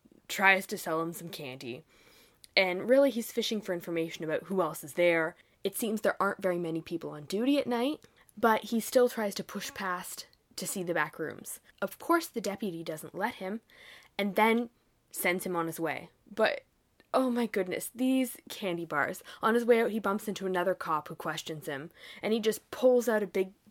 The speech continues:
package from inside the bag and says, "They're six dollars each." And I love how obsessed he is with the peanut clusters. He keeps recommending them. And then after this brilliant ruse, he goes back to Max and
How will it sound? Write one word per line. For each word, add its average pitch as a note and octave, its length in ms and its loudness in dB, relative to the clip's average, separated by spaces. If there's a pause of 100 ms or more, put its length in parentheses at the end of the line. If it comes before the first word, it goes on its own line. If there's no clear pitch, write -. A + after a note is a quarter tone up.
(120)
package G3+ 400 -2
from F#3 180 -8
inside F3+ 320 -2
the F3 80 -8
bag E3 340 0
and - 140 -10
says, F3+ 320 -2 (840)
"They're F#3+ 100 -2
six E4 240 2
dollars C#4+ 400 4
each." - 420 2 (580)
And C#4 260 4
I C#4 100 8
love C#4+ 240 8
how C#4 220 4
obsessed C4+ 340 -2
he A3 160 2
is A3 160 0
with A3 160 2
the G3+ 80 -2
peanut - 340 2
clusters. - 440 -8
He - 60 -12
keeps - 300 -2
recommending G3 640 0
them. F#3+ 280 2 (260)
And A3+ 160 2
then A#3+ 220 4 (280)
after B3 560 4
this G3 280 -4
brilliant G#3 840 0
ruse, E3+ 520 0
he G3 100 -4
goes G#3 300 2
back F#3 320 -2
to F3+ 80 -10
Max E3 500 -6
and E3+ 100 -8